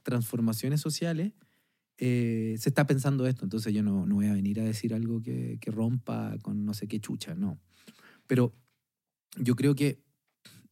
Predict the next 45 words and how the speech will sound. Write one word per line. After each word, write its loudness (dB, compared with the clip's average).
el, -2
el, 2
el 0
núcleo 0
de 0
la -2
cuestión -2
es, 0
es, 0
es -2
el -6
tema 0
de 2
la 0
pureza. 0
Y 2
de 6
hecho 2
es 6
interesante, 0
me 0
puse -4
a 2
buscar -2
en, -2
en -4
un -2
par -4
de 0
papers, -6
a -4
propósito, -4
porque -4
me, 0
me -2
interesó -4
la, -4
la -8
idea -6
de -6
pureza, -6
eh, -2
que 0
del 0
año, 0